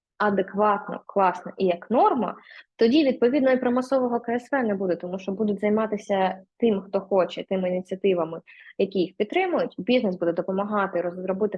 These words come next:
вклад не для свого піару, а для майбутнього, в якому цей бізнес хоче продовжувати існувати.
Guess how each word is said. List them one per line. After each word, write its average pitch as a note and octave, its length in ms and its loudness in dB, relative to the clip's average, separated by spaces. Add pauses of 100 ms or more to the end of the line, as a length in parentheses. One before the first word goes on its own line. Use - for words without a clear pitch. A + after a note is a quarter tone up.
вклад E3 260 -2
не G3 160 0
для F#3+ 180 0
свого G3 360 -2
піару, F3+ 580 -2
а F#3 100 0
для F3 240 -4
майбутнього, A3 600 -2 (180)
в F3+ 80 -16
якому E3+ 420 -4 (360)
цей G#3+ 140 4
бізнес G3+ 340 0
хоче G#3 300 -2
продовжувати D#3+ 680 -4
існувати. D3+ 640 -6